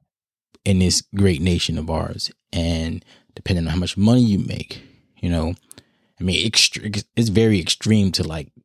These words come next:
take half your pay, but if you have multiple kids, yeah, it'll add up to damn near half your pay. For example, just a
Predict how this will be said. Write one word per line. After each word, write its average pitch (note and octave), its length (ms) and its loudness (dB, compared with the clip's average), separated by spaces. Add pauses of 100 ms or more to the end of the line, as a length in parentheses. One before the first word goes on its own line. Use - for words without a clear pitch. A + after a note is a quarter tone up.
(160)
take - 220 0
half - 440 -2
your - 120 -4
pay, - 420 -2 (320)
but E2+ 160 0
if E2+ 320 0
you F#2 200 2
have F#2 280 4
multiple F2+ 460 0
kids, - 380 0 (120)
yeah, C#3+ 320 -2
it'll G3+ 300 4
add B3+ 240 2
up C4 260 0
to A#2+ 320 -2 (680)
damn A2+ 280 4
near A#2+ 140 4
half G2+ 300 2
your C3 120 4
pay. G3+ 300 -2 (460)
For A#2 140 4
example, A#2+ 380 2
just D3 180 -4
a F#2+ 60 -4